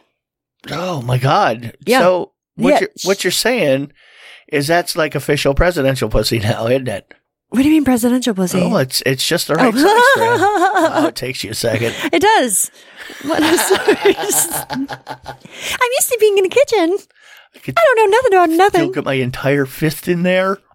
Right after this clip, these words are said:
Speaker 2: <laughs>
Speaker 1: I'll have you know.
Speaker 2: It's my coin purse. <laughs> I always keep a roll of quarters in case I gotta use the bus.
Speaker 1: That's right.
Speaker 2: Well, she didn't know that there was any medical issue at all until her husband fucking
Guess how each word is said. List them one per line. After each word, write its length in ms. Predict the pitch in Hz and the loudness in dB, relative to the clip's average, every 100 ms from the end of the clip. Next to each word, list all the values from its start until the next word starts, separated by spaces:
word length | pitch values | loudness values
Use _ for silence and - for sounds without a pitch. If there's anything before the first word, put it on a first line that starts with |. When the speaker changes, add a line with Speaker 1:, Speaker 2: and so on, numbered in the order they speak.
| _ | _
Speaker 2:
<laughs> 300 | - - - | -6 -4 -2
Speaker 1:
I'll 120 | 117 117 | 0 2
have 180 | 123 | 2
you 120 | 131 135 | 2 2
know. 440 | 139 135 170 - _ - _ _ - - - 175 - | 4 2 0 -10 _ -20 _ _ -16 -12 -12 -4 -2
Speaker 2:
It's 180 | - | -2
my 60 | 202 | -2
coin 320 | - 185 185 | 0 0 0
purse. 480 | 175 185 190 - - 135 | 2 2 0 -6 -8 -8
<laughs> 80 | 247 | -4
I 460 | 160 156 127 143 - | 0 0 -2 -8 -4
always 240 | 220 226 226 | 0 0 2
keep 200 | 240 196 | 0 2
a 20 | |
roll 260 | 208 208 | 2 4
of 80 | 196 | 2
quarters 480 | 240 226 202 208 202 | 2 2 2 0 -2
in 80 | 185 | 2
case 220 | 214 190 | 2 2
I 80 | 185 | 0
gotta 180 | 196 196 | 2 0
use 160 | 196 | -2
the 60 | 170 | -2
bus. 360 | 170 190 196 | 2 2 2
Speaker 1:
That's 220 | - - 113 | -2 -2 0
right. 320 | 107 107 107 - - - - - | 2 4 2 -2 -12 -12 -14 -2
Speaker 2:
Well, 300 | 220 220 - | 2 2 0
she 220 | - 294 | 0 2
didn't 180 | 403 262 | 2 4
know 160 | 247 | 4
that 100 | 226 | 4
there 120 | 208 208 | 2 2
was 100 | 196 | 2
any 160 | 202 | 0
medical 360 | 196 202 196 185 | 0 0 0 2
issue 340 | 208 - 190 | 2 2 2
at 80 | 175 | 4
all 360 | 214 214 180 160 | 4 2 0 -2
until 340 | 190 196 185 | -2 0 2
her 120 | 190 | 2
husband 460 | 180 208 180 180 170 | 2 2 0 -4 -2
fucking 1300 | 190 175 185 170 170 - - - - 117 - 165 | -2 -2 -4 -2 -4 -4 -8 -12 -12 -12 -12 -12